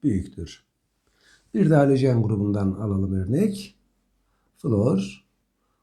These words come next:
klor, brom ve iot. Bu ikinci periyot,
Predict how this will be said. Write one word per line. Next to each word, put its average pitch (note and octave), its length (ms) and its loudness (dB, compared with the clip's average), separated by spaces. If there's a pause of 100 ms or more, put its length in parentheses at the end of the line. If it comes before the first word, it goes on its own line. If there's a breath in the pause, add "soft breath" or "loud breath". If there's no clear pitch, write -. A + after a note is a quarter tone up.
(100)
klor, C3 680 -2 (500)
brom C3 540 -2 (520)
ve G3 320 0
iot. G#2 520 -2 (1120)
Bu E3+ 360 -2
ikinci G#2 400 0
periyot, A2 580 0